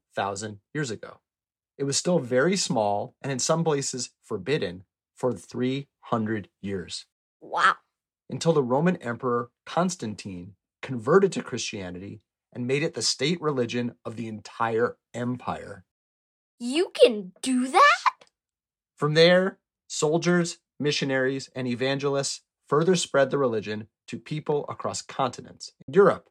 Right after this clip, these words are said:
Speaker 1: North America, South America, Africa, and some of Asia. The other major religion to spread in this way is Islam, which is why it's the second biggest religion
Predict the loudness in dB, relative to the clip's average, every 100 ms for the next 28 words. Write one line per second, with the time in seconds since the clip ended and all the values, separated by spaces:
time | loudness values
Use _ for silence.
0 | _ 2 2 2 -2 -2 -6 -12 -14 -10
1 | 4 4 4 0 -2 -4 -6 -14 -6 -2
2 | -2 -4 -6 -6 -6 -10 -8 -6 -6 -8
3 | _ -18 -16 -16 -20 _ _ _ _ _
4 | _ -8 -6 4 6 8 6 2 -6 -4
5 | -2 2 2 2 -2 -4 -4 -2 -2 -2
6 | 0 2 2 0 -6 -6 -8 -12 -10 -10
7 | -2 0 0 -4 -8 -18 _ _ _ -8
8 | -6 -6 -2 -2 -2 2 4 4 0 -10
9 | -6 -4 0 0 0 -2 -2 -6 -8 -8
10 | -8 -6 -8 -10